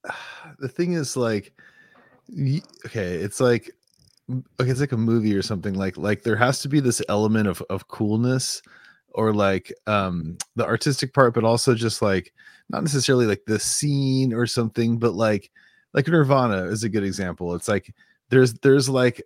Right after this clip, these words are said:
a, an atmosphere or there's, there's, like, an aura around a band like that where you're like,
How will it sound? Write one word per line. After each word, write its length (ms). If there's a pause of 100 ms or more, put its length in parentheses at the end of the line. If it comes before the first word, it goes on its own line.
(120)
a, 640 (1080)
an 200
atmosphere 1040
or 260
there's, 180
there's, 280
like, 120
an 160
aura 580
around 500
a 60
band 300
like 200
that 340
where 100
you're 140
like, 340